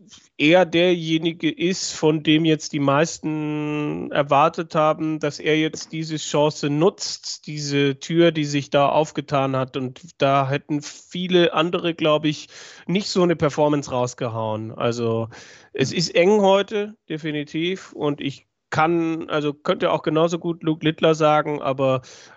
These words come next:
äh, ich bin heute auch sehr beeindruckt von Luke Humphries, deswegen ist er mein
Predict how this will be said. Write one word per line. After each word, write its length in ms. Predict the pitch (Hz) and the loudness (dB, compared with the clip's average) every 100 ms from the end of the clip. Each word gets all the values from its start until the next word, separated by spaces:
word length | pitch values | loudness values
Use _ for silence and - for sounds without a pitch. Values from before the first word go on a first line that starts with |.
| - | -4
äh, 280 | 135 131 127 | 2 2 2
ich 180 | 151 - | -2 -4
bin 240 | 190 185 | -2 0
heute 320 | 170 175 165 - | 2 2 2 -2
auch 140 | 147 | -4
sehr 200 | 147 170 | 0 0
beeindruckt 640 | 175 160 151 160 156 151 | 2 2 0 0 -4 -8
von 160 | - 156 | -4 -4
Luke 260 | 147 139 139 | -4 -4 -4
Humphries, 440 | 147 - 156 143 | -4 -2 -4 -4
deswegen 420 | 147 135 143 135 | -6 -4 -4 -2
ist 80 | 135 | -2
er 160 | 139 151 | 0 2
mein 300 | 139 139 | 2 0